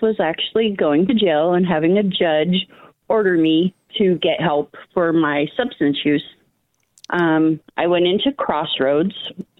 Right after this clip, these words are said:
uh, in Northern Nevada, and that's when I was provided with all of the, everything I needed, a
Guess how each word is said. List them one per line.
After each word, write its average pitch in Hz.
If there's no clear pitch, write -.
uh, 160
in 175
Northern 170
Nevada, 135
and 175
that's 165
when 165
I 151
was 151
provided 160
with 156
all 170
of 156
the, 151
everything 190
I 165
needed, 143
a 135